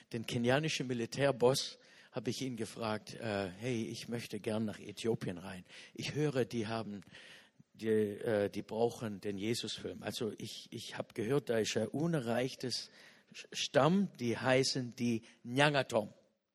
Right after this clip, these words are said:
Nyangatom-Stamm. Und ich möchte gern, kennst du,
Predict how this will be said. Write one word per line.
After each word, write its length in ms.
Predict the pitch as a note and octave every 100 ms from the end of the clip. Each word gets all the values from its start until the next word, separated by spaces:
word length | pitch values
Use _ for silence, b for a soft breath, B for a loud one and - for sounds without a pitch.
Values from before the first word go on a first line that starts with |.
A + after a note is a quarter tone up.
| -
Nyangatom-Stamm. 880 | C3 C#3+ C3+ A2+ G#2+ G2 - - - _ B B B B B
Und 160 | C3+
ich 120 | A#2+ D3+
möchte 400 | D#3 D#3+ - D3
gern, 360 | C#3 C#3 C3
kennst 320 | - C#3 -
du, 200 | F#3 D#3+